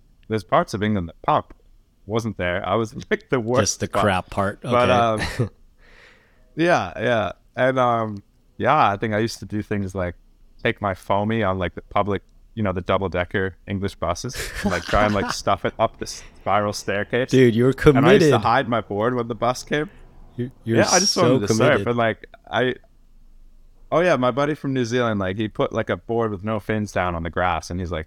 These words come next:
Speaker 1: "This is the pop-up," on, like, a tiny shortboard. And he was like, "This is the pop-up, and this is how you get to your feet." And I was like, "Cool." And then I just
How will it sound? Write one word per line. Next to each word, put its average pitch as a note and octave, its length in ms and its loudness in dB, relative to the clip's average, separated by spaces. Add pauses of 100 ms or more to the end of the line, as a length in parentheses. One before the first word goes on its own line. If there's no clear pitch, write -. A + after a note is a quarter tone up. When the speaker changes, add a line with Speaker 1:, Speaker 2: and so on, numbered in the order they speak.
Speaker 1:
"This A#2 180 -2
is G#2 120 -8
the A2 80 -6
pop-up," F#2 500 0
on, G2+ 100 0
like, G2+ 160 -2
a - 40 -10
tiny G#2 320 -2
shortboard. - 520 -6 (1040)
And F#2 140 -10
he F#2+ 120 -4
was E2 160 -6
like, D#2+ 180 -8 (160)
"This C3 220 -2
is G2+ 140 -10
the - 60 -18
pop-up, F#2 420 0 (560)
and F#2 200 -4
this F#2 160 -4
is D#2 80 -14
how E2+ 100 0
you E2 120 0
get D#2 160 -6
to - 100 -10
your F2 60 -10
feet." - 300 -8
And - 120 -14
I D2+ 100 -8
was D#2 140 -10
like, C#2+ 180 -10 (800)
"Cool." G3+ 600 0
And G#2+ 120 -4
then A2 100 -2
I A2 120 0
just - 280 -6